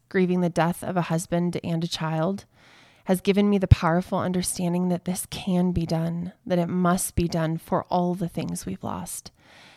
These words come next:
It has set me free of overwhelming layers of loss because now I have a place to set them down and visit them. It has provided healing in a way I couldn't find anywhere else, doing anything else.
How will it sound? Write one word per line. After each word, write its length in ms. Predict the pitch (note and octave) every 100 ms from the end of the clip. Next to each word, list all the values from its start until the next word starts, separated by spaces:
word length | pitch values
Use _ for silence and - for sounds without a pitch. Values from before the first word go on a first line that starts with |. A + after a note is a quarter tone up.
| - _
It 100 | F#3+
has 100 | G3
set 260 | - F3+ -
me 160 | G#3
free 540 | G#3 - F3 E3 F3 - -
of 140 | G3 F#3 -
overwhelming 640 | F#3 F#3 F3+ E3+ E3+ E3+
layers 540 | E3+ E3 E3 D#3 D#3+ F3
of 140 | F#3
loss 360 | G3+ - F3 -
because 320 | - - G3
now 140 | G3
I 40 | G#3+
have 100 | A3
a 60 |
place 280 | - F3 F#3
to 100 | -
set 220 | - F3+ -
them 120 | F3
down 240 | D#3+ E3
and 100 | E3+
visit 260 | F3 G3 -
them. 320 | - - F3 - _ _ _ - - - _ -
It 60 |
has 120 | F#3
provided 440 | - F#3+ F3+ F3+ F3
healing 340 | - F#3+ G3
in 60 | G#3
a 80 | G3+
way 160 | F3
I 100 | D#3+
couldn't 280 | - D#3 -
find 220 | E3 E3+ -
anywhere 300 | F3 G3+ F3
else, 460 | D#3+ D#3+ - -
doing 260 | - F3 E3+
anything 380 | D#3 D#3+ - -
else. 460 | - - - -